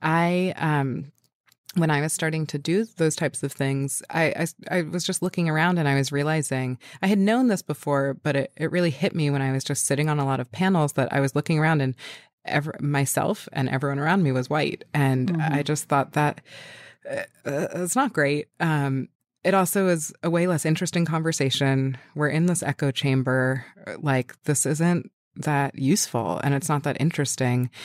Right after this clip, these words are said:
Speaker 1: Um, and I started speaking up about it when, you know, if someone invited me to something, I, I would ask who else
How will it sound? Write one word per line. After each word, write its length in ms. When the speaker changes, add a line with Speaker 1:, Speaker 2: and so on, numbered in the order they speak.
Speaker 1:
Um, 520
and 120
I 80
started 500
speaking 340
up 120
about 220
it 140
when, 280
you 100
know, 80
if 60
someone 240
invited 380
me 180
to 140
something, 340
I, 200
I 20
would 100
ask 200
who 120
else 320